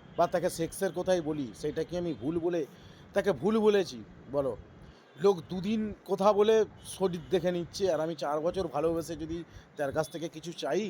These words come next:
সেটা আমার কি ভুল? সে আজকে কি বলছে যে আমি,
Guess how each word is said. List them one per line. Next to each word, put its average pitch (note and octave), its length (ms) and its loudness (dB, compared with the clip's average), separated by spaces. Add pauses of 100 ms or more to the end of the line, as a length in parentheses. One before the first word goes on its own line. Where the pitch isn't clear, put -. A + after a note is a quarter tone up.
(460)
সেটা D#3 280 2
আমার F3+ 200 2
কি F3+ 80 -2 (100)
ভুল? G3+ 160 0 (160)
সে E3+ 100 -2 (140)
আজকে D3 280 -6
কি F#3+ 60 -6 (100)
বলছে G3 260 2 (640)
যে D#3+ 80 2 (100)
আমি, F#3 160 2